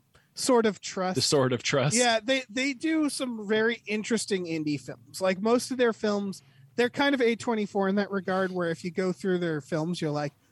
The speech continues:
Speaker 1: "Oh yeah, I've seen a trailer for this and it looked fucking weird." You know, it's a lot of that. Um, and so, yeah, I, I have a feeling this is gonna be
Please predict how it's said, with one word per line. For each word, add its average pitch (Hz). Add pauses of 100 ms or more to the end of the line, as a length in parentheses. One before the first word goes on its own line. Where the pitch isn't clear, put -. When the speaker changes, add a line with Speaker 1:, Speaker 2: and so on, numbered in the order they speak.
(160)
Speaker 1:
"Oh 320
yeah, 320
I've 214
seen 233
a -
trailer 196
for 190
this 190
and 202
it 214
looked 226
fucking 247
weird." 247 (340)
You 196
know, 202
it's 185
a 196
lot 196
of 151
that. 143 (300)
Um, 147 (1000)
and 214
so, 220
yeah, 202
I, 202
I 214
have 214
a 190
feeling 175
this 156
is 147
gonna 151
be 143